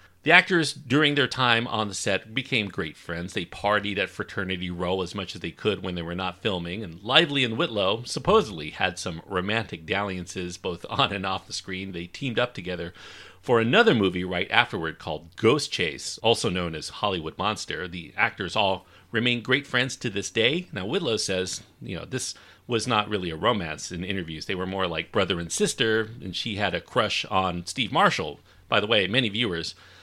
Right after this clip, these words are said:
read into the Chris and J C relationship, the two main males in this film, the B F Fs, as having an underlying gay subtext. Definitely something that I read into it as well, but Decker,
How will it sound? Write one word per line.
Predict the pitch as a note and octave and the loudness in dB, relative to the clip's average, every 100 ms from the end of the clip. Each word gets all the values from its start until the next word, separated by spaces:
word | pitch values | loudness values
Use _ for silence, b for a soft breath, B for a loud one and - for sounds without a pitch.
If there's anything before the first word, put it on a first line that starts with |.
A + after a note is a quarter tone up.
| B - | B -8
read | G#2 D3 C#3 | 2 2 2
into | C3+ C#3 C3+ B2+ G#2 | 0 0 0 0 0
the | G#2 F#2+ - | -2 -4 -8
Chris | - D#3+ C3+ | 0 0 0
and | - G2+ | -2 0
J | - A2+ | 2 2
C | - G3+ G#3+ | 2 0 0
relationship, | G2+ E2 - - F2 - | -2 -4 -6 -6 -6 -6
the | F2 | -10
two | - D3 A2+ G#2+ | -4 0 0 0
main | A#2+ A2 F#2 F#2+ | 0 0 0 -2
males | F#2+ C3 D3 A2+ | 4 6 6 2
in | G2+ | 0
this | E2+ - | -6 -6
film, | F2+ E2 E2 | -6 -6 -4
the | G#2 | -2
B | - E3 | 6 6
F | B2+ A#2+ | 6 2
Fs, | F#2 F2+ - | 0 -2 -2
as | G2+ F2+ E2+ | 0 0 0
having | - A2 F#2 | 0 2 2
an | F2+ A2 | -2 2
underlying | B2+ A#2+ G2+ G2 F2+ E2+ | 2 4 2 2 0 2
gay | A2+ F#3 | 2 4
subtext. | F#3 - E2+ - E2+ D#2 - - F#2 | 0 0 -2 -2 -2 -2 -4 -12 -2
Definitely | F2+ C#3+ C3 A2 | 0 0 -2 -4
something | - - A#2 A2+ G#2 | -4 -4 -4 -4 -4
that | F#2 F#2 | -4 6
I | C3+ | 8
read | G#3+ A#2 G2+ | 8 6 4
into | F2+ A#2 | -2 0
it | F#2 | -2
as | G#2 G#2+ | -2 0
well, | F3 A#2+ A2 | 4 4 4
but | G#2+ G2+ | 0 0
Decker, | F3+ F3+ A#2 F#2+ | 0 2 0 -4